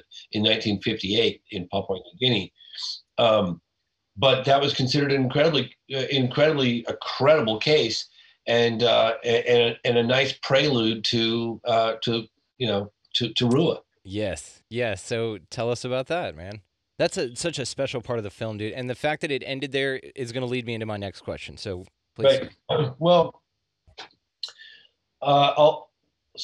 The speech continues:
Speaker 1: I'll start off by, um, and if I'm being long-winded, just tell me to shut up. But,
Speaker 2: We got
Speaker 1: uh,
Speaker 2: all the time in the world. It's your movie
Speaker 1: okay,
Speaker 2: night. I'm
Speaker 1: cool.
Speaker 2: just chilling.
Speaker 1: <laughs> Yeah, cool. So, uh, I, I,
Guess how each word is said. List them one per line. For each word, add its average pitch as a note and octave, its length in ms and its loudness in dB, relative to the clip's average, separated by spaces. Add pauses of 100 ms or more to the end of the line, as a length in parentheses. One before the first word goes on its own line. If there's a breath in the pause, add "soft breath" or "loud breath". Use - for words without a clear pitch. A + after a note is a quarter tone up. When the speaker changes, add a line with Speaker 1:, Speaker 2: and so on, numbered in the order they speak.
(240)
Speaker 1:
I'll D#3 120 6
start G3 280 4
off F#3 260 4
by, C#3 460 2
um, A#2 580 4
and C3+ 120 0
if C3+ 100 2
I'm C#3+ 140 4
being D3+ 180 4
long-winded, B2+ 560 2
just A2+ 220 -2
tell A2+ 200 2
me G#2 80 0
to F#2+ 60 0
shut A2 240 2
up. G2 340 2
But, A#2+ 200 2
Speaker 2:
We B2+ 80 -4
got A2+ 120 6
Speaker 1:
uh, A#2+ 80 4
Speaker 2:
all C#3 80 -2
the C3 60 -10
time B2+ 240 -6
in A#2 40 -10
the A2+ 60 -8
world. G2+ 240 -4
It's A2 140 -6
your D#3 120 0
movie C#3+ 240 0
Speaker 1:
okay, - 100 2
Speaker 2:
night. D2 180 -8
I'm A2 60 -2
Speaker 1:
cool. A2 100 2
Speaker 2:
just C3 140 -4
chilling. F2+ 360 -6
Speaker 1:
<laughs> - 40 -20 (200)
Yeah, A2+ 240 2 (160)
cool. - 260 0 (320 loud breath)
So, D3+ 380 6
uh, C#3 500 4 (760)
I, C#3+ 220 4
I, C#3+ 420 2